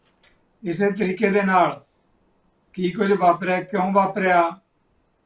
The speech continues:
ਇਹ ਸਾਰੀ ਕਾਰਵਾਈ ਜਿਹੜੀ ਹੈਗੀ ਆ ਉਹ ਜਦੋਂ ਸਾਹਮਣੇ ਆਏਗੀ,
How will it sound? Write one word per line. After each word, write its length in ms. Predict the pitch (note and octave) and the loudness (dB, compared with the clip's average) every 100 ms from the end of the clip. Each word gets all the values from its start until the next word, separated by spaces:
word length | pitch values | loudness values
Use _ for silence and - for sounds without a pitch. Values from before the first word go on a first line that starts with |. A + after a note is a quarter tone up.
| _ _ _ _ - | _ _ _ _ -12
ਇਹ 140 | F3+ | -10
ਸਾਰੀ 340 | E3+ E3 F3 F#3+ | -4 -2 0 0
ਕਾਰਵਾਈ 460 | F#3 F3 E3+ F3 | 2 2 0 -2
ਜਿਹੜੀ 300 | F3 F3+ F3 | -2 0 0
ਹੈਗੀ 160 | D#3+ E3+ | 2 0
ਆ 100 | E3+ | 0
ਉਹ 80 | E3+ | -2
ਜਦੋਂ 320 | E3 E3 F3 | -4 -4 -4
ਸਾਹਮਣੇ 440 | E3 F3 F3+ F#3 G3 | -8 -8 -4 0 0
ਆਏਗੀ, 440 | F#3 F3 E3+ F3 | 2 2 2 0